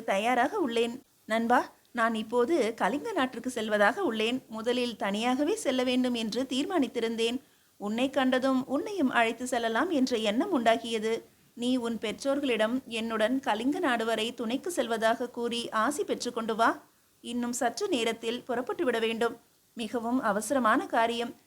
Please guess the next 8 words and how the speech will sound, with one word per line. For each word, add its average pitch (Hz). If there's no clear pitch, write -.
என்ன 202
காரியம் 262
என்பதை 220
வழியில் 240
சொல்கிறேன். 226
இப்போதே 285
புறப்படலாம்." 247
அவனது 370